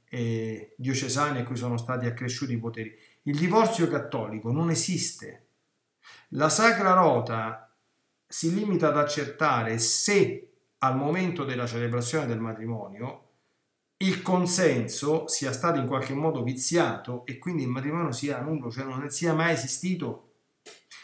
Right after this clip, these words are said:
E nell'accertamento di questo, secondo la sana dottrina cattolica, bisogna essere sempre molto, molto rigidi,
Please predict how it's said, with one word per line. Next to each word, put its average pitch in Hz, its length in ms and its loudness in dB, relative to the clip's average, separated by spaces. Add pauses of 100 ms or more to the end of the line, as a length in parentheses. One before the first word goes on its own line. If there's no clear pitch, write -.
(140)
E 147 120 0
nell'accertamento 156 920 2
di 151 120 2
questo, 151 460 0
secondo 131 440 -4
la 120 100 0
sana 156 240 2
dottrina 139 420 0
cattolica, 123 520 -2
bisogna 127 240 -4
essere 123 340 0
sempre 147 260 -2
molto, 170 280 -2
molto 170 340 -2
rigidi, 156 520 0